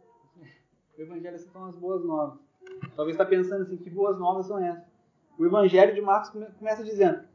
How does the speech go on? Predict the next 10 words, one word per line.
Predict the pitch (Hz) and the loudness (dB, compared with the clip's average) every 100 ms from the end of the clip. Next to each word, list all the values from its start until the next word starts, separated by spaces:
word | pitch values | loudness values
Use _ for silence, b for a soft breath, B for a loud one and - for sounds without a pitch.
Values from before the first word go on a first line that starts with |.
| _ | _
princípio | 214 196 - 233 269 269 | -2 -2 -4 -4 -4 -2
do | 254 | 2
evangelho | 247 226 180 202 220 | 2 2 2 2 2
de | 190 | 2
Jesus | 214 196 - | 2 2 -2
Cristo, | - 220 226 - | -12 -12 -14 -18
Filho | - 226 | -16 -12
de | 214 | -10
Deus. | 180 165 - - _ _ _ _ - | -4 -2 -2 -8 _ _ _ _ -4
Princípio | 220 202 - 240 311 302 285 | 0 -2 -2 0 2 2 -4